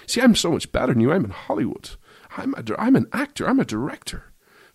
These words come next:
I'm worth a million dollars or ten million dollars. I'm so much better than you. Why do that?" No, Hollywood, no, they're arrogant. They'll lecture you all day long on women empowerment.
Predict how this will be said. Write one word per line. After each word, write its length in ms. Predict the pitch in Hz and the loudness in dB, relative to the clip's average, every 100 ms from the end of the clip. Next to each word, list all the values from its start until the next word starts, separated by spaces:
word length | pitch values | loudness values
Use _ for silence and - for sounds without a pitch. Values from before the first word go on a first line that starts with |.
| - | 0
I'm 160 | 320 131 | 4 4
worth 300 | 110 - 127 | 2 0 -2
a 60 | |
million 460 | 107 101 127 123 113 | -2 2 2 2 0
dollars 320 | 180 226 135 | -2 -2 -4
or 60 | 104 | -4
ten 300 | - 320 254 | -6 0 2
million 220 | 139 107 | 2 0
dollars. 300 | 92 95 - | -4 -6 -6
I'm 100 | 277 | -6
so 160 | - | -4
much 220 | 127 98 - | -4 -4 -6
better 220 | 110 107 | -4 -2
than 120 | 101 | -2
you. 240 | 120 254 - - - - - - | -2 -4 -8 -20 -20 -20 -20 -6
Why 140 | - | 2
do 160 | 190 139 | 8 8
that?" 400 | 117 - - - _ _ _ _ _ _ _ _ _ _ _ _ _ _ - | 6 -4 -12 -18 _ _ _ _ _ _ _ _ _ _ _ _ _ _ 0
No, 220 | 139 175 | 2 4
Hollywood, 500 | 160 208 208 190 - - - - | 4 2 2 0 -2 -10 -10 -2
no, 280 | 123 156 151 | 4 4 4
they're 240 | - 147 | 2 2
arrogant. 580 | 135 156 131 98 - - _ _ _ _ _ _ _ | 2 2 -2 -6 -16 -20 _ _ _ _ _ _ _
They'll 200 | - 170 | 4 6
lecture 460 | 175 120 117 - 131 | 8 6 2 -2 -4
you 360 | 110 113 143 139 123 | -2 4 6 6 4
all 240 | 139 196 | 4 4
day 220 | 202 196 | 4 4
long 300 | 165 160 160 | 4 4 4
on 200 | 117 110 | 2 2
women 300 | 117 123 127 | 4 4 4
empowerment. 680 | 123 120 120 113 95 - | 2 -2 -2 -2 -6 -12